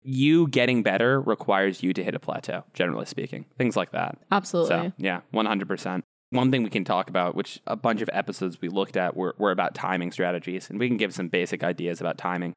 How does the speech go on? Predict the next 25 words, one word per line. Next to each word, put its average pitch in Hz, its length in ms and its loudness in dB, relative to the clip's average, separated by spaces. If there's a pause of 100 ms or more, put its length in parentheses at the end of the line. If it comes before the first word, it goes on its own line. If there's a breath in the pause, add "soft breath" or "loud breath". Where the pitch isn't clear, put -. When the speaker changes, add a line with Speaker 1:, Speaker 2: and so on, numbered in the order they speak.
Speaker 1:
One 113 360 2
being, 101 480 2
as 117 240 -2
you 107 140 2
start 101 300 2
studying, 90 500 0 (260)
a-, - 140 -12
and 107 180 0
you 98 100 -2 (300)
develop 110 340 2
some 104 140 -2
familiarity 98 600 2
with - 140 -6
the 80 80 -4
test. - 340 -4 (160)
This 123 160 4
is 127 80 2
after, 104 420 0
right? 95 220 -2
You, 98 200 0
you 98 140 -2
know 98 240 2
all 85 120 -2
the 98 100 -2
concepts 139 760 0